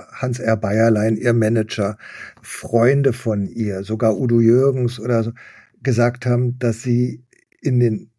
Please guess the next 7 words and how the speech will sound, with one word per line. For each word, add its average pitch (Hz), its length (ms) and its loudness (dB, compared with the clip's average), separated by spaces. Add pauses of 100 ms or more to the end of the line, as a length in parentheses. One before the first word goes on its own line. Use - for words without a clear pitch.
(100)
letzten 123 600 0
Wochen, 117 580 0 (440)
ähm, 104 680 -2 (1160)
sehr 135 400 2
nervös 113 680 2
war, 95 360 -4 (240)
sogar 120 500 0